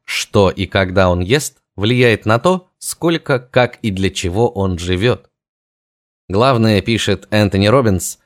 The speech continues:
понять, как работает ваше тело, уважать его требования и стараться удовлетворять их. И тогда оно удовлетворит и ваши к нему требования. Любите своё тело.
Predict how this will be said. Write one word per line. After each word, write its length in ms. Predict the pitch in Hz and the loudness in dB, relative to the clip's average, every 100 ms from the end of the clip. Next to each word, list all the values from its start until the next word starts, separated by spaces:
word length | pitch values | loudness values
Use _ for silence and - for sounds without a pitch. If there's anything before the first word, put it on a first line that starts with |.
| _ _ - | _ _ -2
понять, 400 | 104 139 135 - | 2 2 0 -2
как 260 | 143 135 | -2 0
работает 540 | 131 120 131 127 113 107 | 2 2 2 2 0 2
ваше 280 | 113 - | 0 0
тело, 440 | 117 113 87 78 64 _ _ _ | -4 -2 -2 -4 -16 _ _ _
уважать 480 | 90 92 98 107 92 | -2 0 4 2 2
его 180 | 101 95 | 0 2
требования 600 | 98 95 95 107 123 123 | 2 0 2 0 0 -2
и 160 | 123 | -2
стараться 500 | 110 - 117 117 - | -6 0 2 2 -2
удовлетворять 800 | 107 101 98 98 110 120 139 92 | -6 -4 -4 -2 0 2 2 -2
их. 220 | - - _ _ _ _ 82 | -10 -20 _ _ _ _ -12
И 40 | |
тогда 360 | 87 90 101 107 | -8 0 2 4
оно 160 | 107 | 2
удовлетворит 680 | 104 98 98 95 101 113 - | 2 0 -2 0 0 0 -4
и 140 | 110 98 | -4 -2
ваши 360 | 87 95 - | 0 -2 -4
к 80 | - | -4
нему 240 | 101 98 | -2 -2
требования. 640 | 98 131 143 101 82 78 - _ _ _ _ _ _ _ _ _ _ | 0 0 0 -4 -10 -16 -20 _ _ _ _ _ _ _ _ _ _
Любите 800 | 95 110 135 131 135 98 92 - | 0 2 2 2 2 0 -4 -6
своё 440 | - 95 95 90 | -8 0 0 0
тело. 380 | - 110 85 - | -2 -4 -4 -8